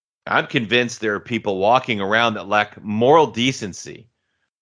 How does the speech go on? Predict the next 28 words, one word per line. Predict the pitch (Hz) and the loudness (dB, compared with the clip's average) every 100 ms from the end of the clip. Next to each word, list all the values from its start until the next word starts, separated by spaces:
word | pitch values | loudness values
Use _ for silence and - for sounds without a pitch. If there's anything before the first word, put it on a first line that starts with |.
| _ _ _ _ _ - | _ _ _ _ _ 0
I'm | 160 196 | 0 0
convinced | - 160 117 98 139 127 - | 0 -2 -2 2 2 2 -4
when | 110 | -2
I | 101 | 0
see | 95 - 101 92 - _ | -2 -4 -6 -8 -12 _
shit | - - - 160 - | -16 -10 -2 0 2
like | 131 123 - | 2 2 2
this, | 104 - | -2 -2
it | 104 101 | -8 -6
convinces | 160 147 123 214 226 196 131 | -4 -2 2 2 2 -6 -6
me. | 90 - - _ _ _ _ _ _ _ _ _ - | -8 -10 -16 _ _ _ _ _ _ _ _ _ -2
And | 139 | 2
no, | 202 226 | 4 4
I'm | 214 | 4
not | 214 196 | 2 2
gonna | 180 160 | 2 2
say | - 151 139 | 2 2 4
her | 127 | 2
name. | 107 101 101 - 123 - _ _ _ _ _ _ - | 0 0 -2 -4 -14 -20 _ _ _ _ _ _ -6
You | 123 | -4
can | 170 175 | 0 0
look | 131 147 143 | 2 0 2
it | 113 | 0
up. | 90 - _ _ _ _ _ _ _ _ _ - | 0 -4 _ _ _ _ _ _ _ _ _ 0
But | 117 | 2
I | 135 | 2
will | 139 160 185 | 2 2 2
say | 160 165 135 117 104 | 0 2 2 2 -2